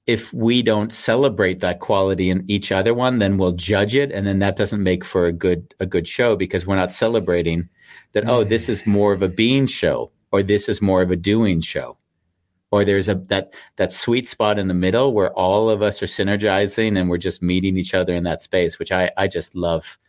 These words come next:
Speaker 1: I love the dance. I love that most of the shows, we don't know a person at all before they come on. And all of a sudden, it's like you're on a dance floor. You don't know the music. The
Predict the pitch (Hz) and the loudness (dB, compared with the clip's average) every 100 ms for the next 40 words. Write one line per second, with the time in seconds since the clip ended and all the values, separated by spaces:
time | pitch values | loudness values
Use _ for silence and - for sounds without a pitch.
0 | _ _ _ _ _ 107 120 143 95 92 | _ _ _ _ _ 0 0 0 -4 -2
1 | 104 90 73 123 117 135 139 113 - - | -2 -2 -4 -2 0 0 0 -2 -2 -12
2 | _ _ - 110 110 120 127 - 110 110 | _ _ -2 2 2 0 -4 0 2 2
3 | 104 107 104 110 113 101 98 92 110 101 | 0 0 0 2 2 2 2 2 0 0
4 | - 101 - 90 98 95 104 113 - 98 | -2 -6 -4 -4 0 0 2 0 0 0
5 | 90 - 98 85 90 120 180 - _ _ | 0 -2 0 0 0 0 -4 -8 _ _
6 | _ _ - 104 113 117 113 120 110 107 | _ _ -2 0 2 0 0 0 0 -4
7 | 95 101 104 107 98 90 101 110 - 113 | -4 -4 0 0 0 0 0 0 -2 0
8 | 104 104 - - 104 98 113 131 120 117 | 2 0 -4 -10 -6 0 0 0 0 0
9 | 110 110 113 131 - 90 | 2 2 2 -2 -2 -4